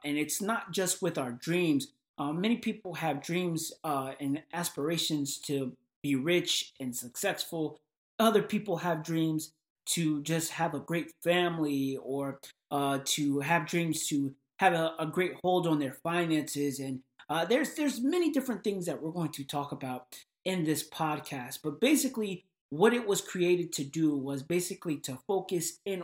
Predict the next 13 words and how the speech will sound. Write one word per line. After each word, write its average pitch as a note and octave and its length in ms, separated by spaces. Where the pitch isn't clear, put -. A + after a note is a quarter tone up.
on C#3+ 200
you, C3 500
encourage F#3+ 600
you, D#3 360
upbuild F#3 600
you, D#3+ 420
um, D#3+ 380
so - 140
you E3+ 220
can G#3 160
have F3+ 220
the D3 80
tools F#3 640